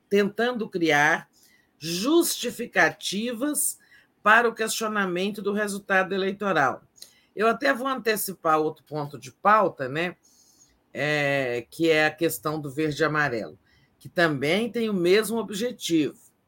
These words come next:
né? É, então, assim, o T S E soltou uma nota dura, reagiu imediatamente a esse documento, desqualificando este papel,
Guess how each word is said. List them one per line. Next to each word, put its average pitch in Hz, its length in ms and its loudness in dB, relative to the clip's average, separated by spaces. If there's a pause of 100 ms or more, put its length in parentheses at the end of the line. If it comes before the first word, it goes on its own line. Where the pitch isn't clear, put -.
(140)
né? 117 200 -12 (540)
É, 156 440 -2
então, 294 340 0
assim, 190 200 -2
o 165 100 0
T 214 140 -2
S 202 300 2
E 170 120 6
soltou 165 340 -2
uma 156 140 0
nota 139 340 0
dura, 202 400 0
reagiu 170 680 4
imediatamente 151 960 -2
a 135 60 -4
esse - 160 -8
documento, 131 560 -8
desqualificando 151 1120 0
este - 260 -4
papel, 147 800 2